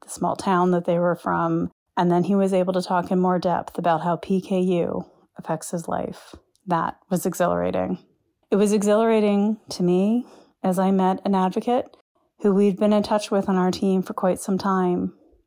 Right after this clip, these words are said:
He was a rare artist. He was somebody who was reticent to travel to Washington because he has participated in clinical trials for some time and associates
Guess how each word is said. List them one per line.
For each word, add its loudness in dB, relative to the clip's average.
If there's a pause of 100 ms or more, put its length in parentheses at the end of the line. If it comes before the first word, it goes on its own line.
(140)
He -4
was 0
a 0
rare 2
artist. -2 (380)
He -2
was 2
somebody 4
who 2
was 2
reticent 0
to -8
travel 2
to -4
Washington -2 (280)
because -4
he 0
has 0
participated -2
in 0
clinical -2
trials 0
for -6
some -4
time 0 (320)
and 2
associates 0